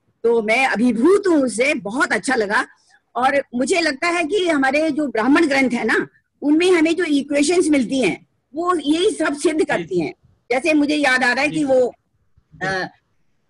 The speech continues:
Speaker 1: तैत्तिरीय संहिता कहती है, "संवत्सरो वही समुद्रः" या "संवत्सर
Speaker 2: हाँ,
Speaker 1: इदम
Speaker 2: समुद्र
Speaker 1: सर्वम।"
Speaker 2: समुद्र।
Speaker 1: तो ये सारी जो चीजें वहाँ स्पष्ट कर देती हैं कि संवत्सर का अर्थ केवल ईयर नहीं है,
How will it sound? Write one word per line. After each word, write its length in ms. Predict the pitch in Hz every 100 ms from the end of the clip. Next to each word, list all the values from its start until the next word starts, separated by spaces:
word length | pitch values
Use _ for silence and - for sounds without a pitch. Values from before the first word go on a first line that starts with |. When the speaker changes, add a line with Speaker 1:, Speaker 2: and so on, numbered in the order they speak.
| -
Speaker 1:
तैत्तिरीय 580 | 226 - 233 240 302 349
संहिता 360 | 302 285 285 294
कहती 280 | 285 277
है, 80 | 311
"संवत्सरो 760 | 311 269 254 285 339 339 339 349
वही 180 | 311 349
समुद्रः" 600 | 349 277 269 254 190 147 _ _ _ _ _ _ _ _ _ _ _
या 180 | 247 285
"संवत्सर 680 | 302 247 240 277 277 330 339
Speaker 2:
हाँ, 100 | -
Speaker 1:
इदम 160 | 269 294
Speaker 2:
समुद्र 240 | 370 -
Speaker 1:
सर्वम।" 320 | 254 247 277
Speaker 2:
समुद्र। 180 | 220 117 - _ _ _ _ _
Speaker 1:
तो 160 | 285 349
ये 320 | 269 330 349
सारी 320 | 339 320 349
जो 100 | 359
चीजें 440 | 285 302 294 339
वहाँ 240 | 330 311 349 -
स्पष्ट 400 | 277 - 359 330
कर 120 | 302
देती 280 | 240 262 247
हैं 120 | 285
कि 100 | 311
संवत्सर 540 | - 226 196 208 311 302
का 120 | 359
अर्थ 160 | 285 311
केवल 420 | 294 262 269 294 247
ईयर 220 | 254 262
नहीं 260 | 233 220
है, 80 | 220